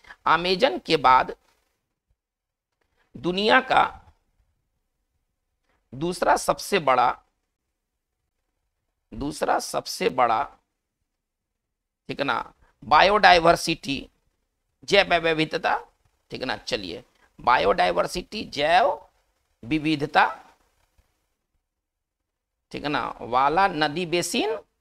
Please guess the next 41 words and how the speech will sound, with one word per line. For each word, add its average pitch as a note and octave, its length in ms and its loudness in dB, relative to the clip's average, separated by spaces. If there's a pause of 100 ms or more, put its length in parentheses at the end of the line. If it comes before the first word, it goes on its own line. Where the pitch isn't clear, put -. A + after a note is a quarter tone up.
(420)
वाला D3 320 2
रिवर D#3 360 2
बेसिन F3 320 -4
कौन G#3 280 4
सा D#3+ 200 2
है? A#2+ 280 -4 (500)
वाला C#3 260 2
रिवर D3 320 0
बेसिन E3+ 540 -2
मेकांग F#3+ 500 6
नदी F3 280 0
है, C3+ 360 0 (600)
ठीक C#3 120 -10
है D3+ 60 -6
ना, C3+ 160 -4
वो C3 180 -2
है G3 380 4 (440)
मेकांग C#3 480 0
नदी A#2+ 320 -6
है। A2 220 -8 (100)
थोड़ा B2 140 -8
ध्यान E3+ 320 2
से D3+ 260 -4
इसको D#3 340 -6
देखना B2+ 320 -6
होगा। - 380 -10 (920)
अमेजन F3+ 420 0
सबसे - 320 -4
बड़ा A3+ 240 6
है C#4 160 4
और E3+ 180 2
जो D#3 120 -2
दूसरा D3+ 320 -4
सबसे - 320 -2
बड़ा A#3+ 200 2
है B3+ 200 4
बायोडायवर्सिटी F#3 800 -2
के B3+ 140 -8
लिए A#3+ 100 0
मशहूर A#3+ 400 -2
है, E4+ 280 2